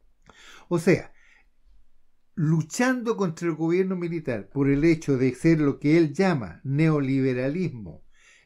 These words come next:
y ser globalizante, a, a juicio de don Bosco Parra, es lo que corresponde a un partido como la Democracia Cristiana, un partido democrático. Jacques Maritain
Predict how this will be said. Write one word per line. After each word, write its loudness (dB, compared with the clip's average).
y -6
ser 0
globalizante, -2
a, -12
a -10
juicio -2
de -2
don -4
Bosco -6
Parra, -6
es 2
lo 2
que -2
corresponde -4
a -6
un -8
partido -2
como -6
la -6
Democracia -10
Cristiana, -10
un -18
partido -12
democrático. -18
Jacques 2
Maritain -2